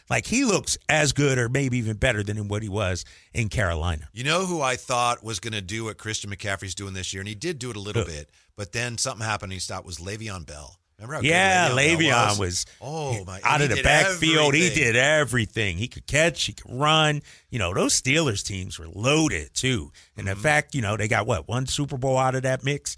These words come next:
Speaker 1: You know, I, I'm looking at the numbers regarding Brock Purdy back to the, uh, you know, Q-, M V P conversation. He's tenth in the N F L in total yards.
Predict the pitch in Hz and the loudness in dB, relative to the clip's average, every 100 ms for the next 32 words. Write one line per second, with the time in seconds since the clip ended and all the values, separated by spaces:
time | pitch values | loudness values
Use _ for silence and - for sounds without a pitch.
0 | - - 175 165 135 170 156 196 240 - | -12 -6 0 2 4 2 4 2 2 0
1 | 214 170 131 123 123 139 156 143 123 143 | 2 2 0 0 2 2 2 0 0 0
2 | 123 110 117 131 151 143 139 120 127 - | 0 2 2 2 2 2 2 2 0 0
3 | 143 127 123 110 104 101 98 - - _ | -4 -2 0 0 2 2 0 -10 -20 _
4 | - 127 - - - 165 131 131 139 120 | -2 -2 -2 -4 -6 -2 0 0 -2 0
5 | 143 135 147 131 127 - 143 135 151 147 | -2 -2 -2 -2 -2 0 2 2 0 -4
6 | - _ _ _ _ _ _ _ 147 123 | -12 _ _ _ _ _ _ _ -2 -2
7 | - - 170 190 185 - - 143 127 120 | -2 -2 0 0 -2 -6 -4 -2 -2 -2
8 | 123 113 113 - 98 87 82 78 92 82 | 0 0 -2 -2 0 0 -2 -6 -6 -6
9 | - 117 101 90 80 67 - - - - | -4 -4 -4 -4 -4 -6 -10 -18 -20 -20